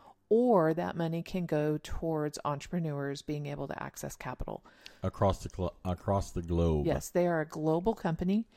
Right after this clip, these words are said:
Speaker 1: and I do trainings for the D F W Center.
Speaker 2: Yep.
Speaker 1: And,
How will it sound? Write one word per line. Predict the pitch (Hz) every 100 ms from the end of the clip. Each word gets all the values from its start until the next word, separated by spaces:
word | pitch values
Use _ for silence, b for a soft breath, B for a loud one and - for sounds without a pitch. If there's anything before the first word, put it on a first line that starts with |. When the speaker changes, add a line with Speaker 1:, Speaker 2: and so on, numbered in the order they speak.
| B B B _ -
Speaker 1:
and | 170 165 160 -
I | 165 175 185
do | 185
trainings | 185 - 160 170 180
for | - 170 156
the | 151
D | 160
F | 156
W | - 147 165
Center. | - 160 156 214 226
Speaker 2:
Yep. | - 123 - b b b _ -
Speaker 1:
And, | 170 160 160 160